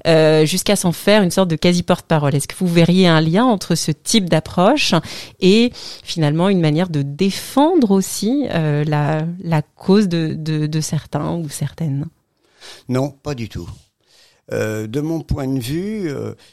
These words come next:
Speaker 2: il s'agit de se pencher sur le système international comme un sociologue se penche sur la société nationale,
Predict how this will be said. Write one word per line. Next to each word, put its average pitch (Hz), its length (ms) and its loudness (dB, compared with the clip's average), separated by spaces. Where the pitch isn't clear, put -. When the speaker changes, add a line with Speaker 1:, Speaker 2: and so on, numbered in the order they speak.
Speaker 2:
il 117 80 -10
s'agit 143 260 -2
de - 60 -12
se 139 140 -2
pencher 160 580 -4
sur - 140 -10
le 110 100 -8
système 151 420 -4
international 123 840 -6
comme 123 200 -8
un 131 60 -6
sociologue 147 540 -6
se - 100 -4
penche 180 480 -6
sur 101 140 -12
la 101 80 -14
société 160 580 -4
nationale, 104 640 -10